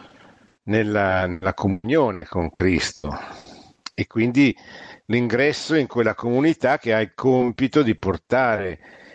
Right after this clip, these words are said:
il messaggio di Cristo, di incarnarlo, che è la Chiesa Cattolica. Ma non è che Cristo, che Dio ami soltanto quelli che ricevono il battesimo. Dio ama tutte le persone, perché tutte le persone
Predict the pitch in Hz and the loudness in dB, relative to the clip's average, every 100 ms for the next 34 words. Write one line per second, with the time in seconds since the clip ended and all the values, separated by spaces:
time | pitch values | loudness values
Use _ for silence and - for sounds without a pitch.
0 | _ - 98 101 - 127 123 107 110 156 | _ -2 2 2 2 2 2 -2 -4 0
1 | 123 110 98 - - 123 131 - - - | 2 2 2 -2 2 4 4 -2 -20 -16
2 | - 139 98 - 101 92 131 143 107 87 | 0 0 0 0 -2 0 0 0 -2 -4
3 | 87 85 - - - - - 95 110 123 | -2 -2 -4 -18 -20 -16 -4 0 2 2
4 | 101 92 104 95 - 117 107 85 - - | 2 0 0 -2 -2 2 2 0 -8 -14
5 | - - - - - - - - - - | -14 -14 -18 -20 -20 -20 -20 -20 -20 -20
6 | - - _ _ 143 - 120 151 208 - | -20 -20 _ _ 0 0 -2 0 -2 0
7 | 151 131 - 131 143 147 - 147 139 110 | 0 0 -2 2 4 4 0 2 2 2
8 | - 120 110 151 131 131 143 131 123 120 | -2 -2 2 2 4 2 0 0 2 2
9 | 110 - 135 135 127 131 117 117 120 120 | 2 0 2 0 2 0 2 2 2 2
10 | 110 110 - 120 120 110 101 98 101 _ | 2 2 2 2 4 2 0 -2 -4 _
11 | 110 95 78 85 92 - - 151 120 143 | 2 2 0 -6 -10 -12 -14 -18 -4 0
12 | 185 117 143 170 123 - 127 - 107 107 | 2 2 2 2 0 -2 -8 -2 0 2
13 | 139 147 - 127 185 156 95 - - 165 | 0 -2 0 0 2 0 -2 -4 0 0
14 | - - - - 170 - 110 110 135 156 | 0 0 2 4 2 2 2 2 2 0